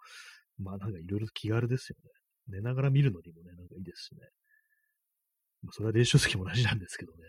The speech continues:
まあ、どっちにしろね、な-、何かこう、ちょっと言葉にできないね、気楽さみたいなものが、まあ、この紙の本にあるというね、まあ、そんな話でございました。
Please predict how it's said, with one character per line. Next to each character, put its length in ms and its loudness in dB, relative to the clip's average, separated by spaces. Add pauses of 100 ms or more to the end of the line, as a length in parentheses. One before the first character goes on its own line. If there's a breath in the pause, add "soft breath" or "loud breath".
(580 loud breath)
ま 60 -12
あ、 20 -12
ど 100 -6
っ 60 -14
ち 140 -2
に 60 2
し 100 -2
ろ 80 4
ね、 80 2
な-、 100 -4 (240)
何 180 2
か 180 -8
こ 300 -10
う、 40 -12
ち 60 -16
ょ 80 -14
っ 20 -18
と 200 -6
言 80 2
葉 40 2
に 40 -4
で 120 -6
き 100 -4
な 80 -4
い 40 -10
ね、 40 -20 (200)
気 120 -8
楽 160 -8
さ 80 -4
み 100 -2
た 80 -6
い 40 -14
な 80 -20
も 120 -16
の 100 -10
が、 180 -20 (300)
ま 120 -12
あ、 40 -20 (260)
こ 120 -20
の 60 -20 (100)
紙 240 -4
の 80 0
本 120 0
に 120 -4
あ 40 -12
る 120 -16
と 100 -14
い 60 -14
う 40 -16
ね、 120 -10 (220)
ま 60 -20
あ、 20 -18
そ 100 -6
ん 40 -4
な 80 -10
話 260 -12
で 100 -12 (520 loud breath)
ご 100 -14
ざ 80 -2
い 40 0
ま 100 -2
し 100 -8
た。 60 -16